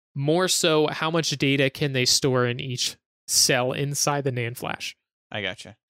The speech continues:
Speaker 2: But that's what I'm saying. So that's why people are like, "Oh, I have to buy Samsung Evo drives
Speaker 1: Right.
Speaker 2: because they're the fastest on the market."
Speaker 1: It's
Speaker 2: But you're
Speaker 1: because they
Speaker 2: also
Speaker 1: use
Speaker 2: paying a
Speaker 1: really good
Speaker 2: premium.
Speaker 1: controllers.
Speaker 2: Which, and that's true. And I, I think my main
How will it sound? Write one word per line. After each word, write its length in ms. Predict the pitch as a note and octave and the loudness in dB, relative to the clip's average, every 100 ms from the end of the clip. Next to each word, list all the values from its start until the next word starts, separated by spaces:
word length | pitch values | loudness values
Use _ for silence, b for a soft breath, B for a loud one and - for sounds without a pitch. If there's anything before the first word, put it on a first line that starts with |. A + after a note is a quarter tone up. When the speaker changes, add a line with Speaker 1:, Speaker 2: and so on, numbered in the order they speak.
| _ - | _ -4
Speaker 2:
But 80 | F#3 | 0
that's 160 | F#3 | 0
what 80 | F3+ | -2
I'm 60 | C#3+ | -4
saying. 220 | C#3+ A#2+ | -4 -4
So 340 | A#2+ C3 A#2+ | -2 -2 -4
that's 240 | C3 D3 D3+ | -2 -2 0
why 80 | C#3+ | -2
people 300 | C#3+ C3 B2+ | -4 -4 -2
are 20 | |
like, 220 | A2 - | -2 -2
"Oh, 240 | C3 B2+ A2+ | -2 -2 0
I 180 | A2 A2 | -2 -2
have 180 | A#2 - | -2 -4
to 100 | A#2+ | -4
buy 220 | A2+ A2 | -2 -2
Samsung 520 | - A2+ G#2+ - G#2+ - | -4 -8 -8 -10 -10 -8
Evo 400 | B2 A#2+ A2+ G#2 | -4 -2 -2 -2
drives 360 | G#2 G2+ G2+ | -2 -2 -2
Speaker 1:
Right. 100 | C3 | -2
Speaker 2:
because 200 | A#2 G#2+ | -2 -4
they're 120 | G#2 G#2+ | -8 -10
the 100 | G#2 | -8
fastest 720 | - G#2 G#2 - G#2+ G2+ - _ _ - | -6 -4 -4 -8 -8 -8 -12 _ _ -6
on 160 | A#2+ | -4
the 80 | G#2+ | -2
market." 480 | G#2+ B2+ - G#2+ G2+ | 0 -2 0 -2 0
Speaker 1:
It's 160 | D3+ - | -2 -2
Speaker 2:
But 140 | A#2 | 0
you're 100 | A2+ | 2
Speaker 1:
because 80 | A#2+ | 2
they 60 | |
Speaker 2:
also 80 | D3 | 2
Speaker 1:
use 140 | D3 C#3+ | 2 0
Speaker 2:
paying 140 | A2+ | 0
a 80 | G#2 - | -4 -4
Speaker 1:
really 300 | C3+ C3+ C#3+ | -2 2 2
good 80 | B2 | 4
Speaker 2:
premium. 200 | A2+ G#2+ | 2 0
Speaker 1:
controllers. 760 | C3 B2 A#2 A2 - - - _ _ _ _ _ _ _ _ - | -6 -6 -8 -8 -10 -10 -12 _ _ _ _ _ _ _ _ -8
Speaker 2:
Which, 240 | G#3 - - | -6 -8 -8
and 120 | E3 | -2
that's 240 | D#3 B2+ - | -2 -4 -8
true. 500 | - F3+ C3 A2 A#2 | -2 0 0 -2 -6
And 240 | - B2+ A#2 - _ _ _ | -8 -6 -8 -18 _ _ _
I, 120 | C3+ - | -6 -2
I 80 | B2+ | -4
think 260 | B2+ E3 C3 | -2 -4 -4
my 320 | B2 A#2 A#2+ | -2 0 0
main 380 | A#2 A2+ A2 | -2 -6 -8